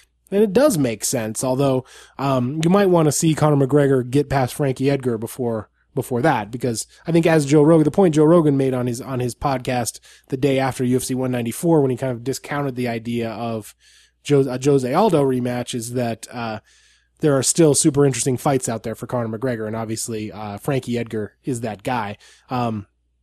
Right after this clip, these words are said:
but I wouldn't, I wouldn't put it past him. I actually, the week after U F C one ninety-four, I was walking around and it dawned on me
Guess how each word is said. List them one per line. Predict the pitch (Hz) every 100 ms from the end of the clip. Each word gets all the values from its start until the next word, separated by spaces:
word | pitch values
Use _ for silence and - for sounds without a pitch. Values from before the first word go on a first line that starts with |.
| _ -
but | 151
I | 180
wouldn't, | 202 208 -
I | 175
wouldn't | 208 202 196 196 208
put | - 190
it | 185
past | 196 214 143
him. | 135
I | 151
actually, | 180 - 165
the | 165
week | 175 185
after | 175 175 160
U | 156
F | 151
C | 156
one | 156 156
ninety-four, | 151 147 131 180 147
I |
was | 131 139
walking | 147 143 143
around | 147 143
and | 131
it | 120 123
dawned | 143 170 147
on | 113 113
me | 110 104